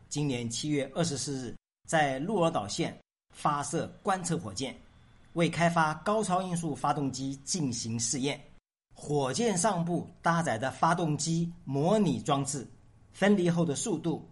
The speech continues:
达五点五马赫，也就是五点五倍音速，时速超过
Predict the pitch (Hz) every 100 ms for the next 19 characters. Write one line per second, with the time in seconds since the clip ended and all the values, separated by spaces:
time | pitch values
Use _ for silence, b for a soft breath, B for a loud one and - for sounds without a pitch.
0 | - - 123 127 143 - - - 135 214
1 | 226 170 170 147 156 123 - 151 - -
2 | - - - - 139 185 170 180 139 -
3 | 170 247 175 170 123 120 131 120 127 135
4 | 113 - - - - - - - 151 214
5 | 240 170 170 170 165 139